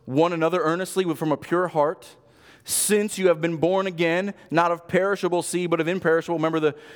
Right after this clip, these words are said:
shakable, unshakable things, "through the living and abiding word of God."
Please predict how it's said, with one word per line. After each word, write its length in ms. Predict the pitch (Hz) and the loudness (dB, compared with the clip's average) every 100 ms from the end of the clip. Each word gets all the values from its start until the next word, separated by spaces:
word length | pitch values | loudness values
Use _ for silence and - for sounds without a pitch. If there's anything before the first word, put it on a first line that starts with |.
| - | -16
shakable, 460 | - 170 175 170 156 | -2 0 2 0 2
unshakable 640 | 165 165 - 165 165 160 | 0 -2 -2 -2 0 -2
things, 540 | 160 160 165 165 - - _ _ - - | 0 -2 -2 -8 -12 -16 _ _ -20 -20
"through 360 | - - 190 185 | -8 2 2 4
the 120 | 165 | 2
living 480 | 165 175 220 233 208 | 2 2 2 0 0
and 100 | 170 | -2
abiding 600 | 143 156 175 175 170 151 | 0 0 2 0 0 0
word 220 | 151 147 | 0 0
of 160 | 135 117 | -2 0
God." 460 | 143 120 87 71 | 2 0 -4 -12